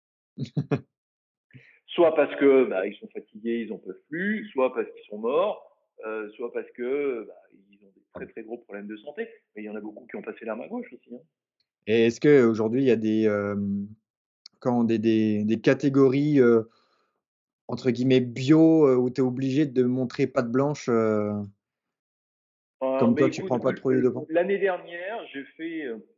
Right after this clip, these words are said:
Speaker 2: il y a, il y a plusi-, il y a plusieurs fédérations.
Speaker 1: Ouais.
Speaker 2: Heu, alors en France,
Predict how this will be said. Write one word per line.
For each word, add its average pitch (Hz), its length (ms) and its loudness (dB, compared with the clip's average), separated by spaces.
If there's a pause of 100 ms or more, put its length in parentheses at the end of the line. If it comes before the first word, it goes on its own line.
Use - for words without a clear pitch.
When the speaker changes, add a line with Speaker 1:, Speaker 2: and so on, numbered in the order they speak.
(1120)
Speaker 2:
il 117 40 -12
y - 20 -18
a, - 100 -18
il 131 40 -10
y 135 40 -6
a - 20 -14
plusi-, 160 420 -18
il 123 60 -20
y 120 40 -6
a 123 40 -8
plusieurs 170 400 -12
fédérations. 127 500 -10 (720)
Speaker 1:
Ouais. 104 160 -6
Speaker 2:
Heu, 107 440 -8 (760)
alors 101 180 -10
en 113 60 -10
France, - 260 -8